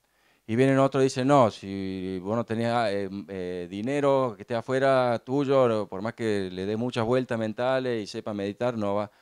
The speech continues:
Bueno, algunos dicen que la felicidad está afuera, otros está adentro. Lo que se sabe ahora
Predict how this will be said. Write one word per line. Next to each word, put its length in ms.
Bueno, 200
algunos 180
dicen 180
que 60
la 100
felicidad 300
está 160
afuera, 320
otros 160
está 140
adentro. 360
Lo 100
que 100
se 120
sabe 220
ahora 340